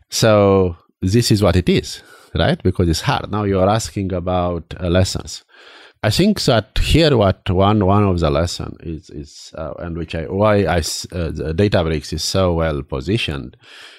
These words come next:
uh, to provide an end-to-end solution to these enterprise companies. So we, even early on, you know, we have a lot of customers buying Databricks, uh, platform because they wanted, at the end of the day, they say you want to do machine learning,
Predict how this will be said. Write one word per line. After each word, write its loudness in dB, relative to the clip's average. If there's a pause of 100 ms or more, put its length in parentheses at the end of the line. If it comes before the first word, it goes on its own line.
(260)
uh, -4
to -6
provide 0
an 0
end-to-end 0
solution 2
to -4
these -8 (160)
enterprise -2
companies. -6 (640)
So 0 (160)
we, 4
even 2
early 4
on, 4
you 2
know, 4
we 4
have 2
a 4
lot 2
of -4
customers -8 (380)
buying 0
Databricks, -2 (640)
uh, -6
platform -6 (340)
because 2
they 4
wanted, 2
at 0
the 2
end 2
of 0
the 2
day, 2
they 2
say 2
you 6
want 2
to 2
do 4
machine 4
learning, 0